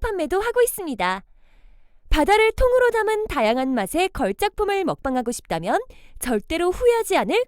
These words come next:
군산의 자랑, 군산 소송동 포세이돈. 보고만 있어도 군침이 마구마구 샘솟는 초대박 조개전골 메뉴는 예약하지 않아도 되세요. 에스엔에스 인증샷 올리면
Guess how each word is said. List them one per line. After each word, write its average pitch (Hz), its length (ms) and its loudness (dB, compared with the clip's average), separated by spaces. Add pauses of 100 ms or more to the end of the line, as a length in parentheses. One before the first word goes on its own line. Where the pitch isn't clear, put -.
군산의 508 520 2
자랑, 370 380 0 (400)
군산 285 480 0
소송동 392 500 -2 (120)
포세이돈. 480 880 4 (680)
보고만 466 400 4
있어도 440 380 4
군침이 311 640 -4
마구마구 349 560 2
샘솟는 359 640 -2
초대박 494 460 2
조개전골 294 580 -2
메뉴는 240 480 -2 (200)
예약하지 403 460 2
않아도 320 320 2
되세요. 320 640 0 (680)
에스엔에스 466 640 2
인증샷 285 560 -2
올리면 185 380 0